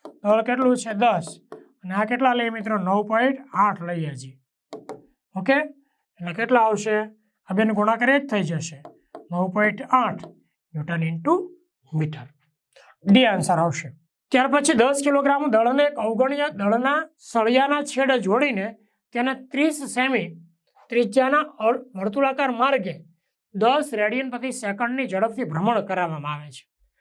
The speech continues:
હવે આ દળને બ્રેક લગાડીને દસ સેકન્ડમાં સ્થિર કરવામાં આવે તો ટોર્કનું મૂલ્ય કેટલું? આવી રીતે સળિયાના છેડે દોરીથી બાંધી દીધું, પછી આ રીતે ભ્રમણ કરાવીએ છીએ, બરાબર?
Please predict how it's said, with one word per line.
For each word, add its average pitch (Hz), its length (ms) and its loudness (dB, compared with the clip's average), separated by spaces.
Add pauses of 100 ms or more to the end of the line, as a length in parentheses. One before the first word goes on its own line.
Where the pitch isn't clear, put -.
(460)
હવે 240 160 4 (140)
આ 269 160 0
દળને 277 300 -2 (140)
બ્રેક 262 220 0 (100)
લગાડીને 208 500 -2 (440)
દસ 254 260 0
સેકન્ડમાં 262 460 -6
સ્થિર 320 240 0 (100)
કરવામાં 190 460 -2
આવે 151 140 -18 (480)
તો 240 80 -10
ટોર્કનું 269 520 0
મૂલ્ય 214 380 0
કેટલું? 165 340 -12 (1200)
આવી 240 140 2
રીતે 269 180 2
સળિયાના 269 600 0
છેડે 269 220 2
દોરીથી 277 440 -4
બાંધી 302 320 -2
દીધું, 175 280 -8 (760)
પછી 226 220 2
આ 247 40 4
રીતે 269 260 0
ભ્રમણ 311 360 2
કરાવીએ 180 480 0
છીએ, 165 160 -16 (1700)
બરાબર? 233 360 2